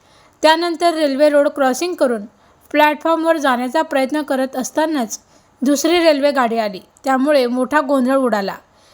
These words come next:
यावेळी रेल्वे सुरक्षा बलाच्या जवानाने प्रवाशांना वाचवणं सोडून त्यांच्यावर संताप केल्याचं पाहायला मिळालं. दरम्यान, दोन्ही बाजूने धावत्या रेल्वेच्या रुळामध्ये मधोमध त्याच जागी प्रवासी बसून झाल्यामुळे त्यांचे प्राण वाचले.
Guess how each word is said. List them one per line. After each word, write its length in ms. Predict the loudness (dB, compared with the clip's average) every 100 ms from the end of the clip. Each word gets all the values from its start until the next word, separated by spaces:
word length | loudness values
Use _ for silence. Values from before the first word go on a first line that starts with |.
| _ 0
यावेळी 400 | 2 2 0 2
रेल्वे 300 | 0 0 -2
सुरक्षा 420 | -2 -4 -4 -4
बलाच्या 440 | -2 -4 -4 -4
जवानाने 640 | -2 0 0 0 -2 -4 -6
प्रवाशांना 680 | -4 0 0 -2 -2 -2
वाचवणं 480 | 0 -2 -2 -2 -2
सोडून 400 | -2 -2 -2 -4 -10 _ -20 _ -2
त्यांच्यावर 400 | -2 2 0 0
संताप 420 | -2 -4 -2 -6 -4
केल्याचं 380 | -4 -4 -2 -2
पाहायला 440 | 0 0 0 -2
मिळालं. 360 | -4 -4 -6 -10 -14 _ _ _ -2
दरम्यान, 460 | 0 0 0 -2
दोन्ही 300 | 0 0 0
बाजूने 420 | 0 0 0 -4 -4
धावत्या 460 | -4 -4 -2 -2
रेल्वेच्या 420 | 0 -2 -4 -2
रुळामध्ये 520 | 0 0 0 -2 -4 -2
मधोमध 480 | -2 0 0 0 -4 -12 _ _ _ _ _ 0
त्याच 320 | 2 2 -2
जागी 360 | -2 -2 -2 -6
प्रवासी 440 | -4 -2 -2 -4
बसून 420 | -4 -4 -4 -4
झाल्यामुळे 500 | -2 0 -2 0 -2
त्यांचे 400 | -2 -4 -4 -4
प्राण 280 | -2 -2 -2
वाचले. 380 | -6 -8 -10